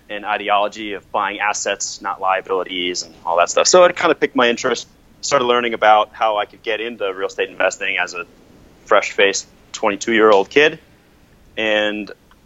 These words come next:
stumbled into, uh, a strategy called wholesaling, which for you real estate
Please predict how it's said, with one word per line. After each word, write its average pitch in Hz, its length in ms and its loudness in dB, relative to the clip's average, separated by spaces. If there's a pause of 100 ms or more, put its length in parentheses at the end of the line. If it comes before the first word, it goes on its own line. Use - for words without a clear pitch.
(340)
stumbled 127 360 0
into, 107 720 -4
uh, 98 500 6 (340)
a - 40 -6
strategy 156 420 0
called 107 240 0
wholesaling, 92 720 -4 (920)
which - 500 -2 (800)
for 92 320 4
you 95 320 -2
real 98 360 2
estate 104 360 2